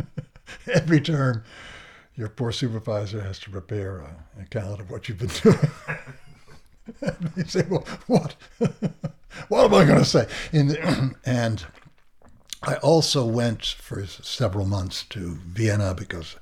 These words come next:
I wanted to give a hand with the Hungarian refugee students who were f-, flowing across the border. So I took, you know, six months out, even of the <laughs> New Left Review. And so there was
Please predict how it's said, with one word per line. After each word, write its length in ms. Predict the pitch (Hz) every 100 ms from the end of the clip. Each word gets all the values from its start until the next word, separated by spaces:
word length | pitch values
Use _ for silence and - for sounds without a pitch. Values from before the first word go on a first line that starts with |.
| - - - - -
I 60 | 101
wanted 260 | 107 85 80
to 80 |
give 360 | 85 82 - -
a 80 | -
hand 440 | - 127 110 107
with 160 | 95 90
the 220 | 104 95 - - -
Hungarian 480 | 117 104 104 101
refugee 400 | 101 101 104 -
students 520 | 92 - 113 104 101 -
who 100 | 101
were 140 | 95
f-, 120 | - - -
flowing 340 | - - 98 98
across 380 | - 95 87 -
the 200 | 98 - - - -
border. 240 | 139 131 120
So 140 | 123
I 80 | 110
took, 320 | - 143 - -
you 100 | 104
know, 120 | 85
six 340 | 82 - 123 -
months 280 | 101 95 -
out, 240 | 98 98 - - - -
even 260 | 123 110 107
of 220 | 104 -
the 140 | 175
<laughs> 20 | 160
New 220 | 151 143
Left 220 | 151 -
Review. 320 | 117 143 151 - - - - - - -
And 460 | 135 123 113 110 - - - - -
so 280 | - - 107
there 140 | 107
was 500 | 101 104 98 - -